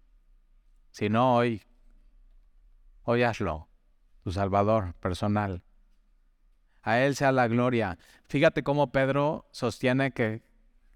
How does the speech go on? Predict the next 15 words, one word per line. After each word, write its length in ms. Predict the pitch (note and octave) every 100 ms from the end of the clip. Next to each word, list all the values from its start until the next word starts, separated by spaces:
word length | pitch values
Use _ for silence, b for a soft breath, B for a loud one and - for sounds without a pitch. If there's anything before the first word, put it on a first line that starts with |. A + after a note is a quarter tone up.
| -
Jesús 420 | A2+ - C3+ A#2
es 140 | A#2+ G2+
Dios, 500 | A2 F#2+ - - _ _ _ _ _ b b -
porque 260 | A#2 A#2+
solamente 580 | - C#3+ D3 D3 C#3 C3+
la 140 | B2
gloria 300 | A#2 B2 C3
es 80 | A#2
para 260 | - G#2+ G2
Dios, 500 | A2+ A2+ F#2 - _
y 120 | D3
Dios 280 | A#2 B2+ C3+
no 180 | C3+ C3
le 180 | C3 A#2
da 340 | A#2+ A#2+ B2+